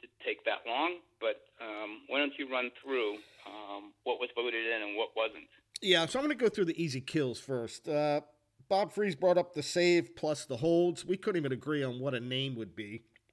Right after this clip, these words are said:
Speaker 2: um, and that was voted down.
Speaker 1: Yeah,
Speaker 2: Save
Speaker 1: and I, I
Speaker 2: plus
Speaker 1: brought
Speaker 2: holds.
Speaker 1: that up, and it was gonna be sold.
Speaker 2: Yeah, but somebody mentioned about
Speaker 1: Yeah, they were just
Speaker 2: shaves
Speaker 1: being a
Speaker 2: or,
Speaker 1: jerk.
Speaker 2: yeah.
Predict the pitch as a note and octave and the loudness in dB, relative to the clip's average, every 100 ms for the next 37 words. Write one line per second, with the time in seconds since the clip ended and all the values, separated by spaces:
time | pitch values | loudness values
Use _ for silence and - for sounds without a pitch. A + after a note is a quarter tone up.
0 | _ - C#3 C3+ C3+ - _ D#3+ D3 F3 | _ -2 0 0 -2 -12 _ -4 0 0
1 | F3+ C3+ D3+ C#3+ C3+ B2+ F#2+ C#2+ _ _ | 0 0 0 0 -2 -6 -8 -12 _ _
2 | _ _ _ _ _ _ _ _ _ - | _ _ _ _ _ _ _ _ _ -2
3 | E3 E3 D#3 D#3+ G3 G#3+ A3 G3 - B2+ | 2 4 4 2 2 2 2 2 2 2
4 | C3 D3 C#3 C#3 D3+ D3 C#3+ C3+ B2 - | 0 0 0 0 -2 0 -2 -2 -4 0
5 | A#2 G#2 _ _ _ _ _ - - - | 0 -2 _ _ _ _ _ -14 -14 -14
6 | _ - E3+ D3 - G3 G3 F3+ C3 C#3 | _ -2 0 0 -4 -4 -2 -2 -2 -2
7 | C#3+ C#3 A2+ A#2+ - - _ _ _ _ | -2 -4 -8 -8 -8 -20 _ _ _ _
8 | _ _ _ _ _ _ _ _ _ _ | _ _ _ _ _ _ _ _ _ _
9 | - C3 A#2+ B2 E3+ E3+ E3+ E3 G2+ F#2+ | -2 2 4 4 6 8 6 4 -2 -4
10 | - - D#3 G#2 | -6 -4 -4 -4